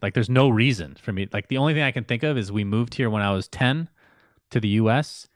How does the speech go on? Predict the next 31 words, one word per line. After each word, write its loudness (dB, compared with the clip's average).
and -4
it 0
was 0
a -4
very 0
big -4
culture -2
shock, -2
and -6
I -2
got -2
made -2
fun 0
of 0
a 0
lot. 2
I -2
got -4
bullied 0
a 0
little 0
bit. 0
Maybe -2
that -2
has -6
something -4
to 0
do 0
with 0
it, -2
but 0